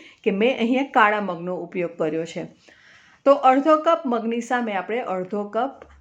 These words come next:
રવો, ઝીણો રવો આવે છે તે લેવાનો છે અને રવો અને મગનો રવો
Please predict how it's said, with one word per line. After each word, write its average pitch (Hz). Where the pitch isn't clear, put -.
રવો, 190
ઝીણો 269
રવો 226
આવે 226
છે 277
તે 214
લેવાનો 214
છે 226
અને 180
રવો 190
અને 185
મગનો 175
રવો 175